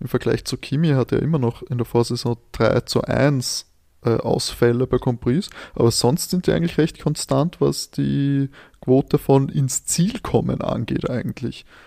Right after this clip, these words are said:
Also zumindest die letzten zwei Saisonen sind die eigentlich recht brav gefahren. Auch, äh, in der Saison zweitausendneunzehn hat,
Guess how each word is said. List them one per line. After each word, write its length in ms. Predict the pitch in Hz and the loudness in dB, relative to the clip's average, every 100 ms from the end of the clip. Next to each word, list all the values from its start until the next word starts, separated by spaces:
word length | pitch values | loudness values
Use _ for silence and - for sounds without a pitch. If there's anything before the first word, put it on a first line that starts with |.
| _ | _
Also 140 | - 117 | -10 -4
zumindest 340 | 127 139 - | 0 0 0
die 40 | - | 2
letzten 300 | - - 131 | 0 0 -6
zwei 220 | - 123 | 0 0
Saisonen 680 | - 131 - - 160 185 185 - _ _ _ _ | 2 -4 -4 -2 0 -2 -4 -10 _ _ _ _
sind 300 | - 139 165 | -8 -8 -4
die 60 | 156 | -2
eigentlich 340 | 147 151 156 | 0 -2 -2
recht 220 | 143 - | -2 -4
brav 300 | - - - | -2 -2 0
gefahren. 420 | - - - 262 - _ _ - | -6 -2 -2 -2 -8 _ _ 0
Auch, 200 | 127 - - 262 | 0 0 -12 2
äh, 260 | 123 123 | 4 6
in 80 | 120 | 4
der 100 | 110 - | 2 0
Saison 380 | - - 117 117 | -10 -2 4 4
zweitausendneunzehn 840 | 113 113 113 117 110 220 - 117 110 | 4 2 2 0 2 2 0 -2 2
hat, 380 | 107 107 - | 2 0 -4